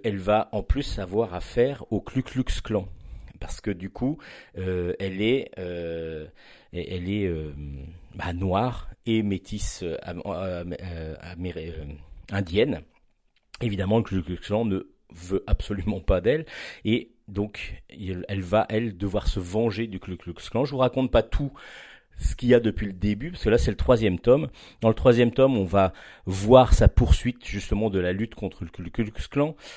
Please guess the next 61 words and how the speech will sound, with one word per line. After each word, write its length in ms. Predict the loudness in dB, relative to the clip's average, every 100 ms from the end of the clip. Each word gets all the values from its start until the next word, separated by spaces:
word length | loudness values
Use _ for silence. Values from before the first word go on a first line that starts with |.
| -20 2
euh, 320 | 6 6 4 0
est-ce 200 | -4 -2
qu'elle 140 | -2
va 120 | -4
arriver 360 | -8 -8 -2 2
à 80 | 2
ses 200 | 0 -2
fins, 340 | -2 -2 -2
qu'est-ce 240 | -2 -4 -2
qui 100 | -4
va 80 |
se 80 | -2
passer. 320 | -2 -2 -2
Et 120 | -4 -4
justement, 400 | -6 -4 -2 -2
il 80 |
se 80 | -2
passe 200 | -6 -6
un 120 | -8
truc 300 | -6 -4 -2
assez 240 | -4 -4 -4
important 520 | -2 -2 -2 -2 -4 -6 -16 -6
dans 100 | -4
ce 140 | -2
troisième 540 | -2 -2 -2 -2 -4
tome, 240 | 0 0 0
mais 80 | -2
je 100 | -2
vais 80 |
pas 140 | 0 0
trop 260 | 2 -2
vous 220 | 0 0 0
en 100 | 0
dire 220 | 0 -4 -6 -20 -20 _
pour 180 | -2 0
ne 140 | 0
pas 380 | -2 _ 0 0
trop 340 | 0 -4 -2
dévoiler 800 | -2 -2 -2 0 2 2 0 -2
pour 240 | -4 -8 -6
ceux 140 | -8
qui 120 | -6
n'ont 140 | -6 0
pas 140 | 0
lu 200 | 0 -6
l'histoire, 540 | -6 -8 -4 -4 -4
ou 80 | -4
pour 220 | -6 -10
ceux 160 | -8 -8
qui 180 | -6 -8
voudraient 420 | -6 -4 -2 0
la 100 | 0
lire 280 | -2 -4 -4
et 80 | -8
parce 180 | -10
qu'ils 220 | -10 -8 -6
ont 40 |
lu 140 | -4
les 120 | -4 -4
deux 140 | 2
premiers. 440 | 4 4 0 -4